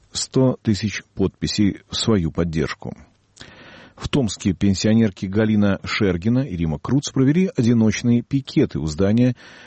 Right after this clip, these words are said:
регионального управления М В Д. Об этом сообщает сайт «Сибирь Реалии».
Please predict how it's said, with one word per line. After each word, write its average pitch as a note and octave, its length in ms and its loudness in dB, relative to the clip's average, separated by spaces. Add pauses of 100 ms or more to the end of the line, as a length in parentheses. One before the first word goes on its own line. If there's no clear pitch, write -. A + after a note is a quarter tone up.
(140)
регионального G#2+ 800 2
управления G#2 720 2
М G#2+ 100 2
В C3+ 100 2
Д. F2+ 160 0
Об C#2+ 140 -4
этом C#3+ 180 -4
сообщает C3 500 -2
сайт G#2+ 320 0
«Сибирь G2 380 0
Реалии». E2+ 460 0